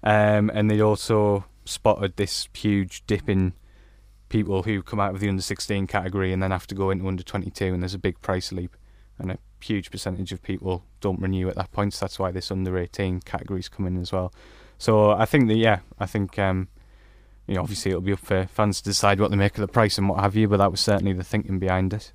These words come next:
Um, and, uh, and some of the deals work out at a pretty decent value.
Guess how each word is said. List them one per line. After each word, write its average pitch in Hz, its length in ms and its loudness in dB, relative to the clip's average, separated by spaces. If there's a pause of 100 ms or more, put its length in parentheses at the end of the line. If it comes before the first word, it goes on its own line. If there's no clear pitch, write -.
Um, 95 380 2 (400)
and, 98 120 2
uh, 98 120 4
and 95 200 2 (120)
some 120 200 2
of 95 60 4
the 92 60 2
deals 92 340 0
work 90 240 -2
out 92 180 -2
at 95 100 -6 (180)
a - 100 -20
pretty 104 200 -4
decent 95 380 -6
value. 98 340 -4